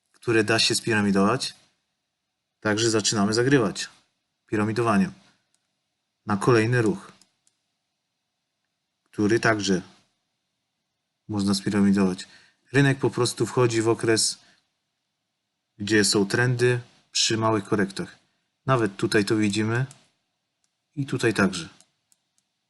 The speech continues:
Wszystkie zasady, jakimi tu kieruję się w piramidowaniu,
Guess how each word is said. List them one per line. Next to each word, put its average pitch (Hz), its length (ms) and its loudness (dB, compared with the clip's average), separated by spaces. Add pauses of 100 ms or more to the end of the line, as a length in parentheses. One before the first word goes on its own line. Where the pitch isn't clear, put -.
(3500)
Wszystkie - 380 -2
zasady, 117 680 2 (380)
jakimi 104 420 -2
tu 101 100 -4
kieruję 104 360 2
się 98 180 -2
w - 60 -12
piramidowaniu, 101 720 2